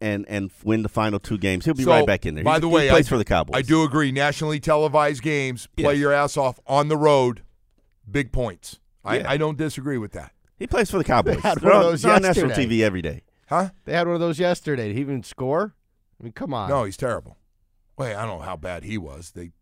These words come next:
Speaker 2: they just,
Speaker 3: He,
Speaker 2: they were
Speaker 3: I mean,
Speaker 2: s-,
Speaker 3: he
Speaker 2: getting
Speaker 3: got
Speaker 2: their butt
Speaker 3: knocked
Speaker 2: kicked.
Speaker 3: around, but
Speaker 2: That
Speaker 3: he took a
Speaker 2: defense.
Speaker 3: wicked hit in that game, too.
Speaker 1: Ooh, he had a fifty-seven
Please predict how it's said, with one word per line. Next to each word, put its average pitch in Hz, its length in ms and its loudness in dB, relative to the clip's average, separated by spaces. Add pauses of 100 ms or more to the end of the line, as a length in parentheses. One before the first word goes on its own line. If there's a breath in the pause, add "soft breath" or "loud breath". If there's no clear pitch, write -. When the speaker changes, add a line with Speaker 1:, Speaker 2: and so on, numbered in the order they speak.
(140)
Speaker 2:
they 92 100 -14
just, 82 320 -20
Speaker 3:
He, 160 140 -16
Speaker 2:
they 101 100 -10
were 90 140 -12
Speaker 3:
I 120 100 -10
mean, 110 140 -10
Speaker 2:
s-, - 40 -10
Speaker 3:
he 139 100 0
Speaker 2:
getting 113 60 -4 (100)
Speaker 3:
got 90 100 -6
Speaker 2:
their 90 80 -10
butt 107 160 -12 (120)
Speaker 3:
knocked - 140 -8
Speaker 2:
kicked. 87 140 -8
Speaker 3:
around, 92 480 -6
but 85 180 -12 (1600)
Speaker 2:
That 113 200 -10
Speaker 3:
he 170 180 2
took 202 220 2
a 131 80 -4
Speaker 2:
defense. 104 140 -2
Speaker 3:
wicked 127 400 0
hit 123 280 -4
in 107 80 -14
that 98 220 -10
game, 98 320 -10
too. 101 360 -8 (440 soft breath)
Speaker 1:
Ooh, 143 260 -6 (100)
he - 140 -6
had 113 120 -6
a - 60 -12 (120)
fifty-seven 123 800 -6